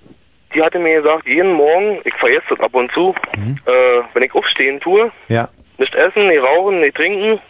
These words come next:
Speaker 1: immer mit der Zunge anfeuchten,
Speaker 2: Mhm.
Speaker 1: antrocknen lassen und das war's. Und das jeden Morgen.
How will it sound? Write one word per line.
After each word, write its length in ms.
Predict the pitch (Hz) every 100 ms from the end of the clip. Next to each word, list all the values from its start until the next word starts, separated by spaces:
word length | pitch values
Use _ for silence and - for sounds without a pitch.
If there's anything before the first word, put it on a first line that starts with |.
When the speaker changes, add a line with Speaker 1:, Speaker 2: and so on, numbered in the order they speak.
| _ - - - -
Speaker 1:
immer 220 | 135 175 185
mit 120 | 180
der 80 | 170
Zunge 200 | 190 180
anfeuchten, 760 | 160 226 - 139 151 - 220 220 -
Speaker 2:
Mhm. 360 | 127 123 156 196 - _ - - - _ _ _ _ _
Speaker 1:
antrocknen 540 | 160 208 170 156 170
lassen 300 | 170 170 175
und 100 | 165 170
das 100 | 151
war's. 360 | 120 117 104 - -
Und 160 | - 131
das 80 | 156
jeden 280 | 151 196 220
Morgen. 500 | 196 160 160 135 104